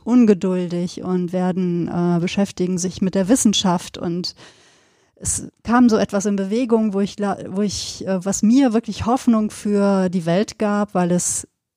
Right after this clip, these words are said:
von diesem wirtschaftlich, also die Wirtschaft war ja, ähm, in den letzten zwanzig Jahren, würde ich mal sagen, so alles bestimmend, ne?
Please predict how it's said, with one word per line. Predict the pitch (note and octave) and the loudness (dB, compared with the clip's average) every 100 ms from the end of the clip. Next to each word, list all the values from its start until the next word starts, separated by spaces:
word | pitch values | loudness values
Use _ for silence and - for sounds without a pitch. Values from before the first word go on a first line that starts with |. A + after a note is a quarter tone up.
| _ _ _ _ | _ _ _ _
von | - F#3+ | -4 0
diesem | F3 F3 F3 E3+ E3 | 0 2 2 2 2
wirtschaftlich, | A3 - - G3 - F3 F3+ - - - | 2 0 0 -2 -4 -16 -16 -20 -20 -10
also | F3 E3 | -6 -4
die | E3 | -4
Wirtschaft | F#3+ - G3+ - | -4 -2 -2 0
war | F#3 F3+ | 2 4
ja, | F3+ E3 E3+ | 4 4 2
ähm, | F3 E3+ E3+ E3+ | 2 0 0 -2
in | F3 | -2
den | E3+ | 0
letzten | F3+ F#3+ - F#3 F3+ | -2 -4 -8 -14 -16
zwanzig | - F3+ F#3 G3 - | -6 0 2 2 2
Jahren, | F3+ F#3 | 2 4
würde | F3+ - | 2 -2
ich | - | -2
mal | E3+ | 0
sagen, | E3 F3 F3 | 4 4 4
so | E3+ | 2
alles | F#3 A#3+ | 0 0
bestimmend, | - G#3+ - G#3 G#3+ A3+ B3+ - - | 0 -2 0 2 4 2 2 -2 -14
ne? | F3 | -14